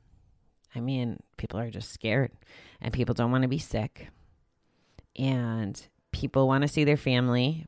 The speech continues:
but because of the fear, because of the rules of the government and, and whatever's going on, they may not be able to see their family. So it's catch twenty-two, right? Like, count your blessings, be present, enjoy your family, but then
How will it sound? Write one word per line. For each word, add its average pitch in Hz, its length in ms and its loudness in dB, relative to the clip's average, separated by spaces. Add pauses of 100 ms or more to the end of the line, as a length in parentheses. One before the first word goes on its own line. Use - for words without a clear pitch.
(120)
but 120 100 0
because 147 380 2
of 143 140 0
the 139 80 0
fear, 135 560 4 (340)
because 131 320 2
of 147 80 6
the 147 100 6
rules 135 480 6
of 156 140 -2
the 156 80 0
government 139 760 2
and, 127 240 -2
and 127 160 0
whatever's 135 460 2
going 135 320 4
on, 113 320 0 (1500)
they 156 240 4
may 170 140 6
not 165 160 4
be - 100 0
able 240 160 0
to 120 100 -4
see 120 200 -4
their 90 120 -2
family. - 460 -8 (1400)
So 185 160 4
it's 175 160 2
catch - 260 2
twenty-two, 151 520 0
right? 120 300 0
Like, 123 300 0 (840)
count 165 300 2
your 190 120 2
blessings, 156 1000 4
be 156 200 2
present, 147 580 2
enjoy 135 280 2
your 127 120 4
family, 151 580 4
but 123 260 0
then 135 480 6